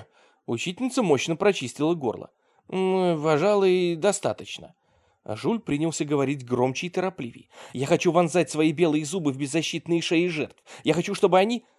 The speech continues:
«Жюль, на место, сию секунду! Я хочу, чтобы они словно бритва вспарывали плоть и вены!» в отчаянии прокричал мальчик. Учительница вскочила. Детей трясло. Больше никто не хихикал.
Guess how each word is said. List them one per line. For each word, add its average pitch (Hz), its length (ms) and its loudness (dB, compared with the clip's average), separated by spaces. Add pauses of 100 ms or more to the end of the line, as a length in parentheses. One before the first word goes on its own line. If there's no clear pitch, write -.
(160)
«Жюль, 131 480 2 (140)
на 180 260 8
место, 214 460 6
сию 208 280 2
секунду! 185 600 2 (180)
Я 113 240 -6
хочу, 170 240 -4
чтобы 165 220 2
они 185 100 2
словно 180 340 2
бритва 156 520 -2
вспарывали 185 520 6
плоть 180 360 2
и 214 40 -2
вены!» 175 360 4 (260)
в 113 80 -10
отчаянии 110 460 -2
прокричал 117 440 -6
мальчик. - 460 -6 (680)
Учительница 180 460 -10
вскочила. - 540 -10 (240)
Детей 123 360 -12
трясло. - 480 -12 (400)
Больше 113 360 -8
никто 139 260 -6
не 120 120 -2
хихикал. - 500 -16